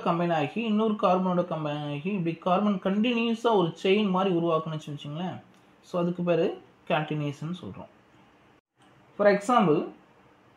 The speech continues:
கார்பன்ல catenation எப்படி form ஆகுது? க-, ஒரு carbon இன்னொரு carbon ஆட்டத்தோட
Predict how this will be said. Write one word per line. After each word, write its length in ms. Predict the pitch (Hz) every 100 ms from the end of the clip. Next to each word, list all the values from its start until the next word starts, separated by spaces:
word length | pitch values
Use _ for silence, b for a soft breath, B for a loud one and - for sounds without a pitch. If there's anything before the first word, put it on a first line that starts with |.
| -
கார்பன்ல 540 | 202 269 269 262 202 190 - - - _ _ _ _ -
catenation 540 | 226 240 240 220 208 226 165
எப்படி 180 | 190 185
form 200 | 170 160 147
ஆகுது? 320 | 139 131 131 107 - _ _ _ _ _ _ _ _ _ _ _ _ _ _ _ _ _ _ _
க-, 140 | - -
ஒரு 100 | 196 190 202
carbon 360 | 214 202 165 269 - _ 208 220
இன்னொரு 260 | 247 233 214
carbon 340 | 196 196 202 175
ஆட்டத்தோட 420 | 175 170 156